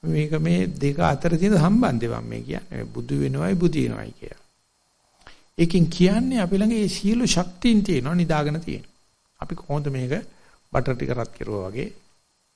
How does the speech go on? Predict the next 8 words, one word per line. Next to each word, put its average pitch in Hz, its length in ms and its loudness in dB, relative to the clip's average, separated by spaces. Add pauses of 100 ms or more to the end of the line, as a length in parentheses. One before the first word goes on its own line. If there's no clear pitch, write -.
(180)
ඉටි 151 140 -6
ටික 143 180 0
රත් 123 240 -4
කෙරුවා 143 340 0
වගේ - 200 -4 (460)
මේක 160 180 -2
ප්‍රබුදවා 185 580 6
ගන්නෙ? 175 360 -4